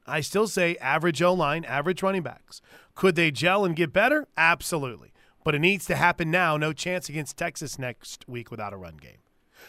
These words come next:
Fair point, man. I, I, I think more than anything, I was being a little bit smarmy with the Eric Gray comment because of so much of the "just wait till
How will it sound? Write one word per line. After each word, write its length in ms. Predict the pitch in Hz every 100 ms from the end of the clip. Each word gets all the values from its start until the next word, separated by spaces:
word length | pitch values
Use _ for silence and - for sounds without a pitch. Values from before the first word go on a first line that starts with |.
| -
Fair 160 | 190 175
point, 280 | - 131 104
man. 160 | 104 110
I, 220 | 180 - _ _
I, 120 | 220 -
I 80 | 208
think 300 | - 262 185
more 220 | 170 185
than 140 | 151 156
anything, 400 | 156 135 151 135
I 80 | 131
was 100 | 110
being 160 | 151
a 60 | 123
little 180 | 139 147
bit 180 | 170
smarmy 680 | - - 160 160 170 170 170 - _ _ _ -
with 180 | 151
the 120 | 151 156
Eric 240 | 151 143
Gray 220 | 139 147
comment 480 | 135 156 147 147 143
because 360 | 131 147 135 113
of 100 | -
so 440 | - - 190 135
much 340 | 123 131 -
of 120 | 123 110
the 100 | 113
"just 300 | 110 120 120
wait 320 | 160 156 -
till 360 | 143 120 90